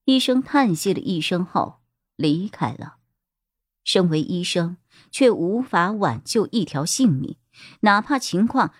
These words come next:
是客观存在的，但是也是很心痛的一件事情。身后，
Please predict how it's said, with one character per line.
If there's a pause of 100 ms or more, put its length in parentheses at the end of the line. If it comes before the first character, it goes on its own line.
是
客
观
存
在
的， (400)
但
是
也
是
很
心
痛
的
一
件
事
情。 (1120)
身
后，